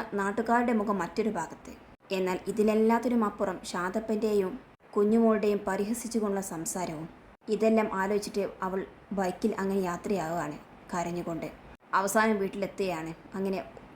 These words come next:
ബാലമാമയോടോ ഗോവിന്ദമാമയോടോ ഒന്നും പറയാതെ അവൾ അകത്തേക്ക് കയറി പോവുകയാണ്. ഇതെല്ലാം കണ്ടു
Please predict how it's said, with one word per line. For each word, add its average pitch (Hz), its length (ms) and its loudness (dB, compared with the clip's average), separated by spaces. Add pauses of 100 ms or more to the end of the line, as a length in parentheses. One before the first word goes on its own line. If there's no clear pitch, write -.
(360)
ബാലമാമയോടോ 220 880 4
ഗോവിന്ദമാമയോടോ 196 880 0 (120)
ഒന്നും 196 240 0
പറയാതെ 180 480 -4
അവൾ 175 180 -2
അകത്തേക്ക് 180 420 -6
കയറി 156 240 -6
പോവുകയാണ്. 156 500 -10 (480)
ഇതെല്ലാം 285 460 4
കണ്ടു 233 320 0